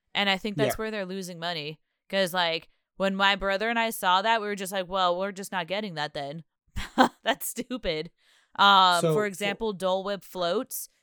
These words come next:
Speaker 1: you can only order through the app now.
Speaker 2: Interesting.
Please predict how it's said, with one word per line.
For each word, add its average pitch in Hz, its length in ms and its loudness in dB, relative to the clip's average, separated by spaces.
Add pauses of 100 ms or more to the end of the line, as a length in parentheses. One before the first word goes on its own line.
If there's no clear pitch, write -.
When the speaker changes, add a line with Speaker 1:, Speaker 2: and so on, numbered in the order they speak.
(120)
Speaker 1:
you 202 160 -4
can 196 200 -6
only 196 360 -4
order 185 400 0
through 175 220 -10
the 160 140 -6
app 160 320 -4
now. 147 380 -10 (1200)
Speaker 2:
Interesting. 214 480 -2